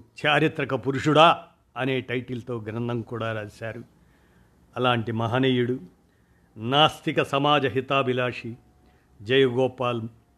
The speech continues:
వారి మరణం పట్ల మీ కానమోకు కథావచనం శ్రోతలకు మీ కానమోకు స్వరంలో ఒక నాస్తికుడిగా వారికి జోహార్లర్పిస్తూ, నివాళులర్పిస్తూ కానమోకు కథావచన శ్రోతలకు వినిపించాను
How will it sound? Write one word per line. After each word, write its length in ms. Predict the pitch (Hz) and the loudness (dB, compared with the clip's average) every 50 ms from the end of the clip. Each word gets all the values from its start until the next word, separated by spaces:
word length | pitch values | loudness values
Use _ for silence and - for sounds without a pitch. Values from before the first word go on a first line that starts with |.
| _ _ _ 117 | _ _ _ -6
వారి 340 | 113 120 120 123 120 120 | -2 0 0 0 0 0
మరణం 460 | 113 113 113 117 117 120 123 120 120 113 | -2 -2 -2 -2 -2 -2 -2 -2 -2 -4
పట్ల 480 | 117 - 113 110 - 113 117 120 131 - _ _ _ _ _ _ _ _ _ _ _ _ - | -6 -8 -10 -10 -8 -8 -8 -8 -8 -12 _ _ _ _ _ _ _ _ _ _ _ _ -2
మీ 200 | 110 123 131 123 | 2 2 2 2
కానమోకు 680 | 101 - - 120 127 131 139 139 135 139 135 135 - 135 | 2 0 0 2 2 4 4 4 4 2 0 0 -2 -8
కథావచనం 640 | - 131 127 123 123 120 117 113 113 123 117 117 113 | -8 -6 -6 -4 -4 -2 -4 -6 -8 -6 -6 -6 -6
శ్రోతలకు 720 | 113 - 117 117 113 - 117 110 110 113 - 127 131 139 - _ _ _ _ _ _ _ _ _ | -8 -8 -8 -8 -8 -8 -8 -10 -10 -10 -10 -12 -14 -14 -14 _ _ _ _ _ _ _ _ _
మీ 200 | 117 120 123 120 | -2 0 0 0
కానమోకు 560 | 110 - 117 113 123 127 127 127 127 120 - - | -2 -2 -2 0 0 2 2 2 2 0 -2 -6
స్వరంలో 600 | - - 113 113 113 117 113 113 113 123 139 - _ _ _ _ _ _ _ _ _ _ _ _ _ 120 | -14 -10 -8 -6 -6 -4 -4 -4 -6 -6 -8 -10 _ _ _ _ _ _ _ _ _ _ _ _ _ -10
ఒక 160 | 117 - 127 | -6 -4 -2
నాస్తికుడిగా 840 | 120 120 123 127 120 - - - 127 107 127 120 120 113 120 117 117 | 0 4 4 2 2 0 -6 -10 -6 -4 -4 -4 -2 -2 -2 -2 -2
వారికి 340 | 110 113 113 113 113 107 110 | -2 -2 -2 -2 -4 -6 -6
జోహార్లర్పిస్తూ, 1120 | 101 113 117 117 110 113 123 120 107 113 117 113 - - - 117 107 - _ - 113 110 | -4 -2 -2 0 0 0 0 -2 -2 -2 -4 -6 -8 -10 -12 -12 -12 -12 _ -10 -8 -6
నివాళులర్పిస్తూ 960 | 107 110 117 117 117 113 113 110 110 107 - - - 107 - _ _ - 110 101 90 _ _ _ _ _ _ _ _ _ _ _ _ _ _ _ _ _ _ _ _ _ _ _ _ _ _ _ _ _ _ - | -4 -2 0 0 0 0 -2 -2 -4 -6 -8 -12 -18 -18 -18 _ _ -16 -16 -16 -16 _ _ _ _ _ _ _ _ _ _ _ _ _ _ _ _ _ _ _ _ _ _ _ _ _ _ _ _ _ _ -2
కానమోకు 600 | 113 117 123 127 123 120 117 117 113 110 - 113 | 0 0 2 2 0 0 0 -2 -4 -4 -8 -16
కథావచన 580 | 98 - 113 110 117 113 113 113 110 113 107 107 | -12 -8 -4 -2 -2 -2 -2 -4 -6 -6 -10 -10
శ్రోతలకు 580 | 104 - - 110 110 110 - 113 104 98 107 | -10 -10 -10 -10 -10 -8 -8 -12 -12 -10 -10
వినిపించాను 760 | 104 107 104 107 101 113 104 107 98 - - 107 107 107 110 | -10 -10 -10 -10 -10 -10 -10 -10 -10 -10 -10 -10 -10 -10 -12